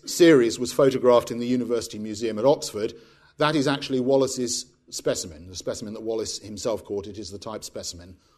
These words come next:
of this particular bee. It's an extraordinary thing. It's, uh, on the, um, World Red List and is associated, it's a communal species living in termite nests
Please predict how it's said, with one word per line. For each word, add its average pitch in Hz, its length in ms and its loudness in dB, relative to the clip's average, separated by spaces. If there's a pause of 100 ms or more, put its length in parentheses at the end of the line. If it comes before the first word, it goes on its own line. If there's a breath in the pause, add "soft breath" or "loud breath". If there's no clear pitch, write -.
of 101 160 -12
this 101 140 -12
particular 98 400 -12
bee. 90 340 -6 (300 soft breath)
It's - 220 -10 (140)
an 110 100 -10
extraordinary 107 480 -4
thing. 120 360 -6
It's, 110 360 -10
uh, 104 320 -16 (100)
on 110 180 -10
the, 107 240 -10 (220)
um, 98 420 -16
World 123 300 4
Red 110 220 -2
List 135 300 -4 (500 soft breath)
and 113 320 -12 (140)
is 110 120 -8
associated, 110 640 -4
it's 127 120 -12
a 104 60 -8
communal 113 360 -4
species 107 420 -8
living 107 200 -8
in 104 140 -12
termite 101 440 -6
nests - 460 -10